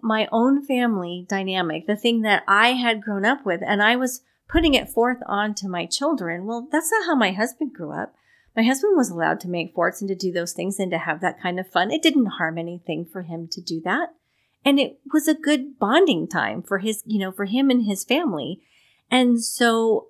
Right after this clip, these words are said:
I had to go back to my kids and go, "You know what? Let's go make a fort in the middle of the living room." Because that's the kind of way that my husband and I want to raise our children, not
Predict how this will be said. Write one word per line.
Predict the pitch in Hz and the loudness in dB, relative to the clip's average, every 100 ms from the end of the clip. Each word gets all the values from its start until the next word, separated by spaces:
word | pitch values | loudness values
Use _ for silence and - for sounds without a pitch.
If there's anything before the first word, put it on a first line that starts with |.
| _ - | _ -4
I | 226 | -2
had | 240 247 | 0 -2
to | 262 | 0
go | 254 | 0
back | 247 233 240 | 0 -2 -2
to | |
my | 233 220 | -2 -2
kids | 208 330 381 240 | -2 -2 0 0
and | 208 | 0
go, | 202 180 175 - _ _ _ _ | 2 0 0 -6 _ _ _ _
"You | 226 | 4
know | 262 | 6
what? | 254 311 427 - _ _ - - _ _ - | 6 4 2 -4 _ _ -20 -20 _ _ 2
Let's | 226 294 | 4 4
go | - 359 | 4 6
make | 285 269 | 6 4
a | 277 | 0
fort | 294 392 - | 2 2 2
in | - 214 | 2 2
the | |
middle | 208 208 | 2 0
of | 233 | 0
the | 247 | -2
living | 277 349 320 | -2 0 -2
room." | 151 185 - _ _ _ _ _ - | -2 -10 -18 _ _ _ _ _ 0
Because | 262 262 269 254 - - | 2 4 4 2 -4 -6
that's | 196 233 269 277 | 0 2 2 0
the | - | 0
kind | 302 - 240 240 226 - | -2 -2 0 0 -2 -2
of | 202 202 196 196 _ _ - | -2 0 0 -4 _ _ -2
way | 208 220 214 | 4 6 6
that | - | 4
my | 208 208 | 2 0
husband | 196 226 247 269 311 294 | 0 0 0 2 4 6
and | 226 | 4
I | 175 170 165 170 _ - | 2 -4 -4 -8 _ -6
want | 180 190 160 - | 2 4 4 0
to | 196 | -6
raise | 170 170 160 160 160 | -4 -2 -2 -4 -8
our | 170 165 | -10 -4
children, | - 156 156 160 160 190 - _ _ | -4 -2 -6 -6 -8 -10 -12 _ _
not | 196 214 240 320 | 2 2 4 0